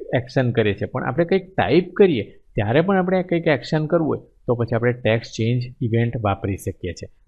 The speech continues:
તો એની માટે આપણે પહેલાં Visual Studio ચાલુ કરીએ. Visual Studioમાં already આપણી જે વેબસાઇટ છે એ ચાલુ જ છે એટલે આપણે પહેલું સ્ટેપ નહીં કરીએ પણ બીજા સ્ટેપની અંદર ડાયરેક્ટલી આવી જઈએ. વેબ સી એસની ઉપર માઉસનું જમણી બાજુનું બટન ક્લિક કરી એડ કરી વેબ ફોર્મ લઈ લઈશું અને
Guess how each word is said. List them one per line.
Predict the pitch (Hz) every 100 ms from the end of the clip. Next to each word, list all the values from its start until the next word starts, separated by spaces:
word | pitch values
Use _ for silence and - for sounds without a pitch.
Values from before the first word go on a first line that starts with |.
| -
તો | 143
એની | 139 143
માટે | 135
આપણે | 131 131
પહેલાં | 120 117 117 117 - -
Visual | 113 107 120 -
Studio | 131 135 135
ચાલુ | 139 143 143
કરીએ. | 156 262 - - - 92
Visual | 95 101 101
Studioમાં | - 104 104 107 120
already | 107 107 107 104
આપણી | 107 107 110 - _
જે | 107 107
વેબસાઇટ | 110 - 143 131
છે | 135 117
એ | 110 113
ચાલુ | 104 120
જ | 127
છે | 196 151
એટલે | 110
આપણે | 107 101
પહેલું | 101 104 107
સ્ટેપ | 117 113 120
નહીં | 120
કરીએ | 131 175 220
પણ | 139
બીજા | 113 113 110
સ્ટેપની | 127 110 117
અંદર | 113 113
ડાયરેક્ટલી | 107 110 120 117
આવી | 110 110
જઈએ. | 120 127 - 101
વેબ | 107 101 -
સી | 110 107
એસની | 117 104
ઉપર | 110 104
માઉસનું | 104 104 110
જમણી | 104 104 110
બાજુનું | 110 110 110
બટન | 107 110 107
ક્લિક | 110 107 120
કરી | 135 - 101 104
એડ | 107 -
કરી | 117 160 190 - _ - 92
વેબ | 110 117 -
ફોર્મ | 123 127
લઈ | 135 147
લઈશું | 139 208 220 - _
અને | 98